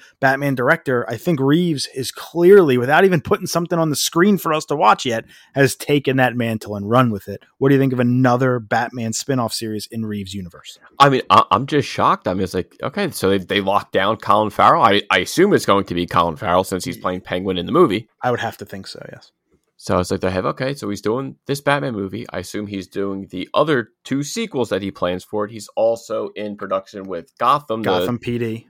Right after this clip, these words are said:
Speaker 2: show, and he's also going to be working on this Penguin show.
Speaker 1: Yeah, like, that's a, that's, you
Speaker 2: He's
Speaker 1: gotta
Speaker 2: gonna
Speaker 1: be
Speaker 2: be,
Speaker 1: a Batman
Speaker 2: he's
Speaker 1: guy.
Speaker 2: knees deep in Gotham.
Speaker 1: Dare I say he's the Russos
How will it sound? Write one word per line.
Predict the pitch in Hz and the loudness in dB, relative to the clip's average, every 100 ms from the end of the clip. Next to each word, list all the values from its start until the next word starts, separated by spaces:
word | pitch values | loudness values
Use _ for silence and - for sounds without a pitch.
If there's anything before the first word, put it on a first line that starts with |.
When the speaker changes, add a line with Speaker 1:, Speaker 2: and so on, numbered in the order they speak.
| - | -20
Speaker 2:
show, | - 101 101 | -6 -6 -4
and | 104 104 | -4 -4
he's | 104 - | -6 -4
also | 95 101 110 113 | 0 2 2 -2
going | 107 110 120 | -6 -6 -8
to | 110 | -12
be | 110 | -8
working | 110 - 123 | -8 -6 -6
on | 127 | -6
this | 123 | -8
Penguin | 131 139 147 | -8 -8 -8
show. | 180 202 _ _ - | -8 -10 _ _ -10
Speaker 1:
Yeah, | 151 143 | -6 -6
like, | 101 | -6
that's | 123 139 | -8 -8
a, | 117 - | -10 -6
that's, | 131 151 147 | -4 -4 -6
you | 147 147 | -4 2
Speaker 2:
He's | 208 | 4
Speaker 1:
gotta | 196 | 6
Speaker 2:
gonna | 180 | 6
Speaker 1:
be | 151 | 6
Speaker 2:
be, | 151 | 4
Speaker 1:
a | |
Batman | 110 190 | 2 0
Speaker 2:
he's | 214 127 | 0 -2
Speaker 1:
guy. | 131 | -2
Speaker 2:
knees | 147 185 175 131 113 | 0 0 0 -2 -2
deep | 139 196 202 | 0 0 0
in | 113 | -4
Gotham. | 107 120 131 - 80 _ 113 | -2 -4 -4 -6 -18 _ -8
Speaker 1:
Dare | - 160 180 | 0 2 4
I | 180 | 2
say | 156 156 180 135 | 0 0 0 0
he's | 131 135 117 | -2 -2 -2
the | 131 | 2
Russos | 143 160 - 131 123 117 | 2 2 2 0 0 -2